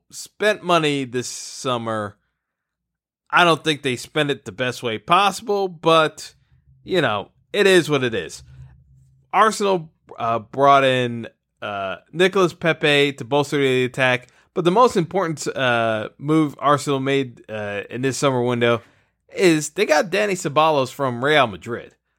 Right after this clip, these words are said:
I'm not sure, they got him on a loan and it doesn't seem that there's gonna be any sort of buyback option, but getting Ceballos alone is a coup. I'm not quite sure why,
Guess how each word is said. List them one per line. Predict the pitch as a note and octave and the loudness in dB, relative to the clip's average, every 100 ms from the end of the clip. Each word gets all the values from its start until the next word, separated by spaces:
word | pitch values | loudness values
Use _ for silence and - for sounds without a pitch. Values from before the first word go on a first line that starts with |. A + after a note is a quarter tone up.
| _ _ _ - | _ _ _ -4
I'm | D#3 B3 | -2 2
not | D4 C#4 | 0 -2
sure, | A#3 G#3 F3+ C#3 - _ _ _ _ D#3+ | 0 2 2 -2 -10 _ _ _ _ -6
they | D#3+ | -2
got | A3+ B3 | 2 2
him | A#3 | 4
on | G3+ F3+ | 2 2
a | C3 | 0
loan | C#3+ D#3+ D#3+ E3 D#3 _ _ _ _ | 2 2 2 0 -6 _ _ _ _
and | D3 D3+ | -6 -2
it | D3 | 0
doesn't | G3+ G#3 F3 | 0 0 -2
seem | F#3+ F3 | -2 0
that | D#3+ D3 | 0 0
there's | D#3 C3+ | -4 -4
gonna | D3+ | -4
be | C#3 C#3+ | -2 -2
any | D3 C#3+ | 0 -2
sort | - C3+ | -4 -6
of | G#2 | 2
buyback | C#3+ D3+ B2+ A2+ A2 | 4 4 2 -4 -4
option, | G2+ F#2+ - G2 _ _ _ _ - | -6 -6 -12 -18 _ _ _ _ 0
but | E3 D3 _ _ _ _ _ _ _ _ _ C3 | 0 0 _ _ _ _ _ _ _ _ _ -2
getting | F3+ F4+ | 2 2
Ceballos | D#4 D3 D3+ F#3 F3 D3 | 0 -4 2 4 2 0
alone | A#2 C3+ F3+ | -2 0 0
is | A#2 F#2 | -2 -8
a | |
coup. | - - F#3 G3 - _ _ _ _ _ _ - | -18 -8 -2 0 -2 _ _ _ _ _ _ -2
I'm | - C#4+ C#4 | 0 0 -2
not | D4+ C#4+ - | 0 0 -6
quite | G3 B3 G3 | -4 -4 -4
sure | - A#3 F#3+ | -4 0 0
why, | B2 B2+ F#3 C4 C4+ C4+ C4 | 0 2 2 2 0 -2 -8